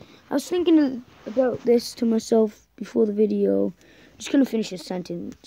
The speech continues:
just a little bit here, but first quickly. I was thinking that if I can get t-,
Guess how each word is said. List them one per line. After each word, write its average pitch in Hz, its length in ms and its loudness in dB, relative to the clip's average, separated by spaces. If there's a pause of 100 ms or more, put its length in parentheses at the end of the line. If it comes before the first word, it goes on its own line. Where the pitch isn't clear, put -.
(100)
just 190 180 -10
a - 20 -8
little 185 160 -4
bit 175 160 -8
here, 175 180 -10
but 175 180 -10
first 175 300 -16
quickly. - 320 -18 (1200)
I 285 60 4
was 320 200 6
thinking 359 440 8
that 311 340 6 (1040)
if 277 200 -2 (100)
I 392 320 0
can 330 180 2
get 330 200 2 (120)
t-, - 160 -18